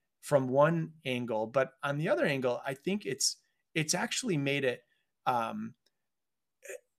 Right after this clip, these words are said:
in some ways easier because everybody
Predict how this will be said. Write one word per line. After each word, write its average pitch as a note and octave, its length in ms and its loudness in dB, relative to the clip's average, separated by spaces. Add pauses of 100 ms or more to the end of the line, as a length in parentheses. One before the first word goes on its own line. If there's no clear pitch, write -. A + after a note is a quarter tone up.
(200)
in F3 120 4
some D4+ 280 6
ways A3+ 280 2
easier G#3+ 380 2
because C#3+ 260 -2 (140)
everybody D3+ 920 2